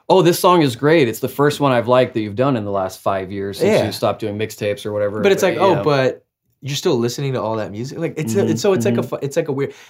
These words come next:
Speaker 2: but then you gotta take it out of it, 'cause I go and I'm like, "I want this kid to like me," and they're fourteen, eat-, you know, drinking twelve Mountain Dews, <laughs> playing
Speaker 1: Right,
Speaker 2: Xbox
Speaker 1: right,
Speaker 2: and shit.
Speaker 1: yeah.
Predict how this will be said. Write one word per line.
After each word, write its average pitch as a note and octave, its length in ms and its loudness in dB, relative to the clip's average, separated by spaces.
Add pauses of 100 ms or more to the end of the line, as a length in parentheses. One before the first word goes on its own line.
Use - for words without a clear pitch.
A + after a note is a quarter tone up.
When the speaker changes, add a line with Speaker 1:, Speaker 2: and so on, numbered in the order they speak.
Speaker 2:
but D3 120 0
then D#3+ 120 0
you D3+ 80 -2
gotta - 160 4
take B2 200 -4
it A2+ 80 -4
out G#2+ 160 -2
of - 80 -8
it, - 120 -12
'cause A2 160 -6
I G#2+ 100 -2
go G#2+ 260 -2
and G#2 80 -4
I'm G#2 80 -6
like, G#2+ 160 -8 (160)
"I F3 60 -8
want G3+ 200 -2
this G3 240 -8
kid G#3 240 -2
to F#3+ 80 4
like G3 300 2
me," E3+ 160 2
and B2 100 -2
they're A#2 80 -2
fourteen, C3 600 -4
eat-, B2 200 -6
you B2 120 -8
know, A2+ 100 -6
drinking A#2 320 -8
twelve A#2 240 -6
Mountain A2 220 -8
Dews, B2 360 -6 (120)
<laughs> - 140 -20
playing E3+ 280 4
Speaker 1:
Right, D#3 240 6
Speaker 2:
Xbox F#3 420 4
Speaker 1:
right, E3 260 4
Speaker 2:
and C3 100 0
shit. D3+ 100 4
Speaker 1:
yeah. C3+ 220 4